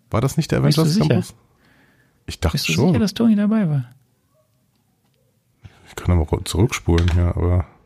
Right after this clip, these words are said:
Speaker 1: ja, hm. Äh, ja, hab ich gedacht. Aber du sagst offensichtlich nicht.
Speaker 2: Schau es dir doch nochmal an.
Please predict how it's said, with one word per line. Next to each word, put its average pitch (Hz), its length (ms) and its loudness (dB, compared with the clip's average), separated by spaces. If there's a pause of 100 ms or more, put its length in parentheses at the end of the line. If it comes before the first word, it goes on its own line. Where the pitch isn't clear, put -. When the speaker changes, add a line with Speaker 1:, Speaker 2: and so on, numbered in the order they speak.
(920)
Speaker 1:
ja, 92 180 0 (280)
hm. 95 180 -2 (640)
Äh, 107 200 2
ja, 147 440 2
hab 147 100 0
ich - 80 -4
gedacht. - 400 -2 (580)
Aber 107 140 0
du 110 80 4
sagst 123 220 0
offensichtlich 123 560 -2
nicht. 127 340 0 (840)
Speaker 2:
Schau - 180 0
es 190 80 0
dir 220 80 2
doch 196 60 2
nochmal 185 260 2
an. 160 200 -2